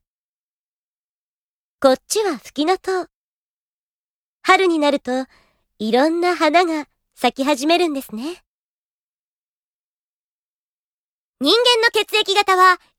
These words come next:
A型、B型、エービー型、そしてO型の四種類。では、他の動物の血液型が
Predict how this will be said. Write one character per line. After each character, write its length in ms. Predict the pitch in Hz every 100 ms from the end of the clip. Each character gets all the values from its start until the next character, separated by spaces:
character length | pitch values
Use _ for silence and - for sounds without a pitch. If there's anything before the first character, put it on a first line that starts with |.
| -
A 180 | 254 427
型、 380 | 453 392 392 _ _
B 180 | 254 339
型、 300 | 359 320 294 _ _
エ 60 | 220
ー 160 | 359 427
ビ 140 | 440
ー 20 |
型、 260 | 403 381 349 _ _ -
そ 160 | -
し 80 | 381
て 180 | 359 349 -
O 80 | 294
型 300 | 453 480 427
の 140 | 403
四 200 | 277 220
種 240 | 494 - 640 622
類。 80 | - _ _ _ _ _ _
で 80 | 539 554 453
は、 160 | - _ -
他 240 | 262 392
の 120 | 508 494
動 140 | 480
物 180 | 427 403
の 100 | 427
血 300 | - 277 453
液 180 | 427 392
型 220 | 440 392
が 180 | 427